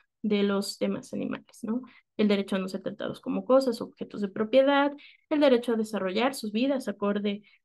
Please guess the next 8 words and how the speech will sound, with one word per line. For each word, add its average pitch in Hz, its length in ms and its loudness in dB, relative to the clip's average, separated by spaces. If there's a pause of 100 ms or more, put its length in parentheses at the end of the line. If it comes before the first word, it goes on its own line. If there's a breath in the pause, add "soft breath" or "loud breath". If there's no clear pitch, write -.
a 190 120 -8
su - 120 -8
especie, 240 840 2 (340)
en 254 180 4
libertad 214 580 0
y 233 60 -2
alejados 208 600 -2
de, 214 240 0